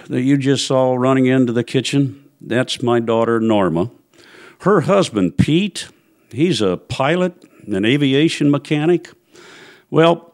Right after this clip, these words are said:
he volunteered to repair airplane parts for the Allies. You know, the parts we've been sending over there, been doing it since March. Well, anyway, he's been stationed at that airbase now for almost five months.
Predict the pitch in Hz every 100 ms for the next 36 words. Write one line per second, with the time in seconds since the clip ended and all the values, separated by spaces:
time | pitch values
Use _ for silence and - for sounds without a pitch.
0 | - - 214 180 156 139 123 - 160 120
1 | 107 113 107 107 101 98 104 - 139 131
2 | 123 117 - 160 160 - 110 90 - 104
3 | 87 78 - - 95 95 117 135 139 160
4 | 175 - - _ _ _ - 135 107 95
5 | - 131 123 - 120 131 127 - 131 131
6 | 131 131 131 131 131 147 170 131 170 110
7 | 95 113 95 - 117 107 87 - - _
8 | _ - - - - 139 160 214 113 95
9 | 87 107 151 147 127 123 - 135 139 -
10 | 92 92 110 110 107 98 98 _ _ 113
11 | 165 165 92 82 - - 85 110 120 95
12 | 135 180 104 104 - 123 131 123 139 220
13 | - - - -